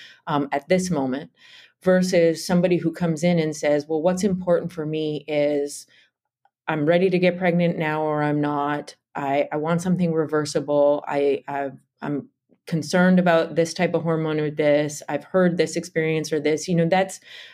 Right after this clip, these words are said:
a much more focused conversation. And I think it allows me to support their choices,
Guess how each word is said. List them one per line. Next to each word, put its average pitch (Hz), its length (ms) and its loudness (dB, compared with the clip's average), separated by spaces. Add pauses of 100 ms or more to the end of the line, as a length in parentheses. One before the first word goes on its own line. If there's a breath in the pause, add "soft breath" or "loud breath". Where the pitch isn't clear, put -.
(100)
a 180 60 0
much 180 320 2
more 170 160 2
focused 180 500 0
conversation. 147 720 -2
And 139 140 -4
I 143 80 -8
think 147 400 -6 (400 loud breath)
it 165 140 2
allows 151 440 2
me 151 260 2
to 147 120 -4
support 143 720 -2 (880)
their 151 720 0 (560 soft breath)
choices, 175 880 -2